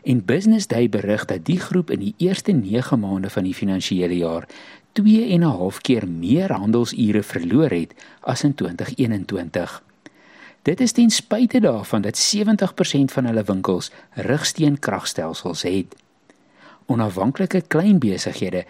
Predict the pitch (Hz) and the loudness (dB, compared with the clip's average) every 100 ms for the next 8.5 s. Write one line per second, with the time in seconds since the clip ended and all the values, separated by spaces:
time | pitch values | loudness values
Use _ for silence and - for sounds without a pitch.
0 | - - 170 180 90 90 104 - 113 92 | -12 -4 -2 0 -2 -2 -2 -2 0 0
1 | 87 85 78 - - _ _ _ _ _ | -2 -4 -6 -10 -20 _ _ _ _ _
2 | - - - 208 247 240 247 - - - | -20 -10 -2 0 2 2 4 2 0 2
3 | 214 175 120 123 82 78 - 101 156 127 | 4 4 2 2 0 -2 -4 -2 -2 0
4 | 110 101 104 87 80 _ _ _ _ _ | 0 0 -2 -4 -8 _ _ _ _ _
5 | - - - 233 262 196 135 180 220 220 | -20 -12 -4 0 4 4 4 2 2 2
6 | 220 - 113 101 110 135 - 101 101 104 | 2 2 0 2 2 0 0 -2 -2 -2
7 | 76 _ _ - - - 185 214 240 233 | -4 _ _ -20 -20 -6 0 2 4 4
8 | 139 98 - - | 4 0 -4 -4